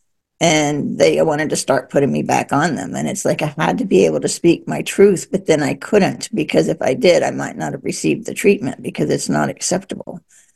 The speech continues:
So it becomes a very hard situation for anybody that is living in the world right now, no matter where you live, pretty much,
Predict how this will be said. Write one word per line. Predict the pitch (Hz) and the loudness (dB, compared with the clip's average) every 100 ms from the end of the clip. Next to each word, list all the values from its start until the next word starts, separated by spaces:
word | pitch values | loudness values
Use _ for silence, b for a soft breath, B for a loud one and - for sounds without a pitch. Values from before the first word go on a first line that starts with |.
| _ - | _ 2
So | 202 | 6
it | 196 | 6
becomes | 185 196 196 190 170 | 6 4 2 0 0
a | 170 | 0
very | 226 190 170 | 2 2 2
hard | 170 - 170 165 | 0 2 2 2
situation | - 151 - 151 160 160 143 | -2 -2 0 2 2 0 -4
for | 156 | 0
anybody | 156 147 156 147 | 0 2 4 4
that | 139 | 4
is | 135 147 | 0 0
living | 156 143 151 147 | 0 0 0 -2
in | 151 151 151 226 _ _ - | 0 0 -2 -6 _ _ 2
the | 175 | 4
world | 170 165 156 147 | 8 6 6 2
right | 156 143 - | 2 2 0
now, | 160 156 151 156 160 233 | 0 2 2 0 -2 -2
no | 170 | 0
matter | 170 151 | 2 2
where | 151 170 | 4 4
you | 165 139 | 4 0
live, | 143 139 | -2 -2
pretty | - 143 | -4 -2
much, | 165 147 - - | 0 0 -4 -12